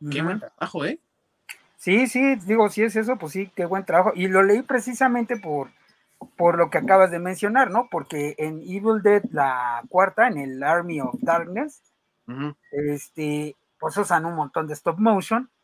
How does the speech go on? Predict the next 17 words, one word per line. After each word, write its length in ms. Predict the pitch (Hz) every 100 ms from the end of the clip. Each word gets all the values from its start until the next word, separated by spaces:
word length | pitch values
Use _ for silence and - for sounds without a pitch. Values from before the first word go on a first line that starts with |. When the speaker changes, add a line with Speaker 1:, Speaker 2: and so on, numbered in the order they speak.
| _ _
Speaker 2:
y 180 | 156 170
Speaker 1:
Sí. 80 | 185
Speaker 2:
ese 220 | 202 226
stop 260 | - 214 190
motion 380 | 196 202 226
precisamente 760 | - 165 151 196 202 190 196 202
fue 200 | 190 185
hecho 180 | 190 202
por 220 | - 147
este, 640 | 151 151 165 151 143 131 120 _ _ _ _ _ _
em, 800 | 156 139 139 139 139 139 131 131 135 _ _ _ _ _
eh, 180 | - - _
<clears throat> 760 | - - - - - - 170 151
¿cómo 140 | 214
se 60 | 220
llama? 140 | 302 _ _ _ _ -
Speaker 1:
Harryhausen. 540 | 135 139 151 151 233